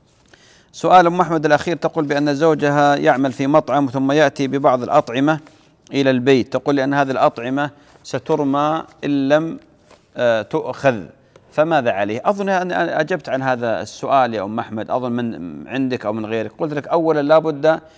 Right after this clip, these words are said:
من استئذان صاحب المطعم، والأمر الثاني هل القانون يسمح بهذا أم لا؟ لأنه أحيانًا هذه الأشياء لها يعني مسار آخر، فإذا، إذا كان يسمح صاحب المطعم وترتبون الأكل ويأخذ البيت ما في شيء بدل ما يرمى،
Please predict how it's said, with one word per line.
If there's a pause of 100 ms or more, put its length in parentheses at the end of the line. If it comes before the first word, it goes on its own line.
(120)
من
استئذان
صاحب
المطعم، (420)
والأمر
الثاني
هل
القانون
يسمح
بهذا
أم
لا؟ (380)
لأنه
أحيانًا
هذه
الأشياء (360)
لها
يعني
مسار
آخر، (340)
فإذا،
إذا
كان
يسمح
صاحب
المطعم
وترتبون
الأكل
ويأخذ
البيت (360)
ما
في
شيء
بدل
ما
يرمى،